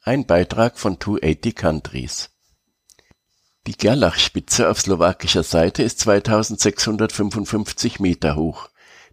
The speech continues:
Die Risi ist der höchste Berg Polens mit circa zweitausendfünfhundert Metern. Über beide Länder erstreckt sich der gemeinsame Hohe Tatra Nationalpark. Neben Gämsen, Murmeltieren, Rotwild und Steinadler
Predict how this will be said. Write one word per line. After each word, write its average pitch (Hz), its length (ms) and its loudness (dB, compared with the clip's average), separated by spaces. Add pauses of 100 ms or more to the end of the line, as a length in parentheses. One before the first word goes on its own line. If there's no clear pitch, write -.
Die 92 100 0
Risi 139 380 0
ist - 260 -2
der 85 100 2
höchste 113 320 -2
Berg - 380 0
Polens 120 440 0
mit 131 200 -2
circa 117 340 0
zweitausendfünfhundert 101 1300 -2
Metern. 76 480 -4 (760)
Über 147 220 2
beide 117 300 4
Länder 98 420 2
erstreckt - 480 -4
sich - 180 -4
der 104 140 0
gemeinsame 95 760 0
Hohe 92 240 0
Tatra 90 440 0
Nationalpark. 90 1040 -2 (1080)
Neben 135 280 0
Gämsen, 113 460 2
Murmeltieren, 117 800 0
Rotwild 98 580 -2
und 80 140 -4
Steinadler 92 840 0